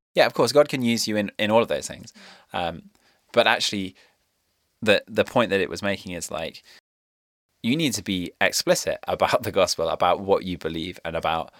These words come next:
what it means to be a Christian. And, um,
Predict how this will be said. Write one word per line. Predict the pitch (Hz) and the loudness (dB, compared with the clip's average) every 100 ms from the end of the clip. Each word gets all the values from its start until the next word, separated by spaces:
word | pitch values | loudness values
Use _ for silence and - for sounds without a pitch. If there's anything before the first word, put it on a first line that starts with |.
| - _ _ _ _ - | -20 _ _ _ _ -6
what | 104 101 | -2 0
it | 98 | 0
means | 95 95 92 80 82 - - _ _ _ _ _ _ - | -2 -2 -2 -6 -4 -4 -6 _ _ _ _ _ _ -6
to | - 92 87 85 _ _ - 101 | -2 -2 -2 -6 _ _ -16 -2
be | 98 | 0
a | 87 | 0
Christian. | - 92 - - - _ _ _ _ _ - | -2 -4 -4 -8 -16 _ _ _ _ _ -8
And, | 98 85 82 80 - _ _ - | -6 -6 -8 -10 -12 _ _ -8
um, | 90 85 80 82 | -4 -4 -6 -12